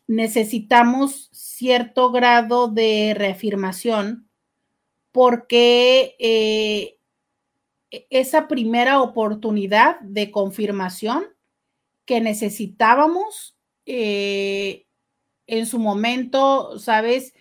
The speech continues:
Que necesitábamos que nos hubiera dado, este, mamá o papá, y que mamá o papá no pudo darlo porque, no sé,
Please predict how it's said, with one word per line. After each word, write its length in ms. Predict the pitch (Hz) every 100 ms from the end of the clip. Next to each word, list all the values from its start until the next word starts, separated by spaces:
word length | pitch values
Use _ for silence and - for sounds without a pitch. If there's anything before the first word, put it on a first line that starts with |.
| _ _ -
Que 120 | 233
necesitábamos 800 | 214 226 208 214 233 240 262 262
que 100 | 233
nos 180 | 214 220
hubiera 360 | 214 226 233
dado, 640 | 226 226 226 226 226 220 _ _ _
este, 680 | - 196 202 - 208 208 202
mamá 540 | 190 190 190 247 330 349
o 120 | 226
papá, 460 | 208 185 - 415 - _ _ _ _ _ _ _ _ _ -
y 160 | 247
que 100 | 254
mamá 360 | 233 214 233 269
o 80 | 285
papá 320 | 277 254 247
no 180 | 254 247
pudo 260 | 262 254
darlo 480 | 247 247 262 277 277
porque, 1080 | 247 226 220 220 208 208 202 202 202 202 202
no 160 | 202 214
sé, 480 | 240 226 196 175